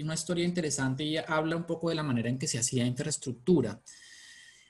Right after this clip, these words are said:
Eh, el gobierno, digamos, el gobierno central colombiano era un gobierno que no era, en términos fiscales, no, no era rico, mm, y parte de las políticas de infraestructura de abrir caminos e,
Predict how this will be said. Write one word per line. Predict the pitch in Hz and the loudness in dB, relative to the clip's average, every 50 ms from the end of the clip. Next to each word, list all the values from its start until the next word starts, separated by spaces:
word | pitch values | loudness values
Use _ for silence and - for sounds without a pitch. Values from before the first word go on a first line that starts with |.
| _ _ _ _ - | _ _ _ _ -2
Eh, | 151 135 135 135 131 127 123 | 0 4 4 6 6 4 4
el | 123 123 - - _ _ _ _ _ - - - | 2 0 -4 -10 _ _ _ _ _ -10 0 4
gobierno, | 156 143 147 143 147 165 | 6 6 6 6 4 4
digamos, | 175 170 160 139 135 - - | 2 2 0 -2 -4 -6 -6
el | 139 | -2
gobierno | 131 143 143 139 143 156 | 2 2 4 4 4 4
central | - 190 175 165 156 143 | 4 4 4 4 2 2
colombiano | 147 160 170 170 160 147 135 135 | 2 2 0 2 2 2 2 2
era | 139 151 | 2 0
un | 151 151 | -2 0
gobierno | 160 160 165 160 151 151 156 160 | 0 2 4 4 2 2 0 -2
que | - 175 | 0 0
no | 143 131 120 123 123 | 2 2 2 2 0
era, | 131 131 139 143 143 143 147 147 147 - _ _ - - | 0 -2 -2 -2 -4 -4 -4 -4 -6 -8 _ _ -14 -8
en | - 127 117 | -6 -2 0
términos | 131 131 143 156 156 156 | 0 0 0 0 -2 -2
fiscales, | 165 139 - - - 131 120 123 135 135 139 | -2 -2 -2 0 0 0 2 2 0 0 -2
no, | 143 139 143 | -2 -4 -4
no | 143 151 139 135 | -4 -2 -2 0
era | 131 135 | 0 0
rico, | 139 165 160 131 - - 165 196 - - - _ _ _ _ _ _ _ _ _ | 0 0 0 -2 -2 -4 -4 -4 -4 -6 -12 _ _ _ _ _ _ _ _ _
mm, | - 156 131 131 127 131 | -6 -4 -2 -2 -2 0
y | - 139 135 | 0 0 2
parte | 131 160 156 160 - 190 | 4 4 2 4 4 4
de | 185 | 4
las | 196 196 | 4 4
políticas | 196 - 165 156 143 - 160 - 165 165 | 2 2 0 0 0 -2 -2 -2 0 0
de | 170 | 0
infraestructura | 170 175 165 160 - - 135 127 127 - - 147 139 143 147 | -2 -2 -4 -6 -6 -4 -6 -6 -6 -2 -2 0 2 4 4
de | |
abrir | 151 143 131 120 - | 4 4 2 0 -2
caminos | - 139 143 151 151 147 139 139 151 - - | -2 -2 0 0 0 0 0 0 0 0 0
e, | 147 123 120 | 0 0 -2